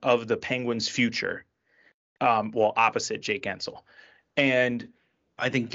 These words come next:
Speaker 2: yeah, Jake Guentzel is probably
Speaker 1: Yeah.
Speaker 2: he's probably the next captain of the Pittsburgh Penguins.
Speaker 1: Yeah, hundred percent. And Rust will, will be the,
Speaker 2: Be the
Speaker 1: the head.
Speaker 2: assistant. He'd be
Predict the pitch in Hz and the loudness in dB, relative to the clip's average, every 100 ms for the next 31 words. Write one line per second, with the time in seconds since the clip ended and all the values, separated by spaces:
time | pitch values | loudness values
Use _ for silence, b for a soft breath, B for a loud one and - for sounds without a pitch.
0 | 123 113 90 - 110 113 107 101 - 107 | -4 -2 -2 -2 -2 -4 -4 -4 -2 0
1 | 110 90 101 104 - _ b - 202 226 | 0 0 -4 -8 -12 _ b -2 2 4
2 | 190 165 143 139 - - 120 120 107 92 | 4 4 2 2 0 -2 -2 -2 -8 -6
3 | 120 - 92 92 - - - - 135 92 | -6 -6 -8 -8 -10 -14 -12 0 2 2
4 | 135 131 120 101 - _ _ _ 151 135 | -2 -4 -8 -14 -18 _ _ _ -4 -4
5 | 117 - 131 - - 127 131 123 - 123 | -4 -8 -10 -18 -14 0 4 2 0 -8
6 | 117 123 _ _ _ _ _ 120 110 113 | -8 -10 _ _ _ _ _ -4 0 0
7 | 107 110 135 147 120 117 107 95 131 - | 2 0 0 0 2 2 2 2 0 0
8 | 127 139 196 185 | -2 4 4 4